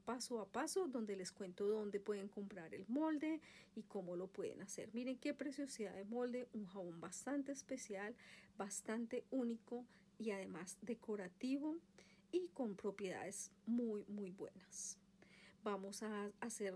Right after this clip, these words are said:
a usar nuestro molde haciéndolo en dos partes. Este molde es básicamente para vela, pero se puede hacer en dos partes. Miren qué lindo queda y tiene, eh, un efecto buenísimo. Ahora haremos el siguiente jabón,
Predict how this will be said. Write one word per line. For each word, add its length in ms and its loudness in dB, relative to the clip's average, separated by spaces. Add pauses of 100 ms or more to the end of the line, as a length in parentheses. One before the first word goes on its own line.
a 80 0
usar 320 -2
nuestro 300 -2
molde 500 6 (280)
haciéndolo 840 0
en 160 0
dos 260 -2
partes. 640 -8 (240)
Este 280 2
molde 420 4
es 180 -2
básicamente 760 -2
para 300 -2
vela, 320 2
pero 200 -2
se 220 -2
puede 320 -2
hacer 300 -4 (420)
en 200 -2
dos 260 2
partes. 640 -10 (300)
Miren 260 2
qué 160 2
lindo 440 0
queda 400 2 (220)
y 360 -4
tiene, 420 -4 (140)
eh, 220 2
un 160 0
efecto 460 -4
buenísimo. 520 -2
Ahora 220 4 (360)
haremos 400 0
el 120 2
siguiente 500 -2
jabón, 440 4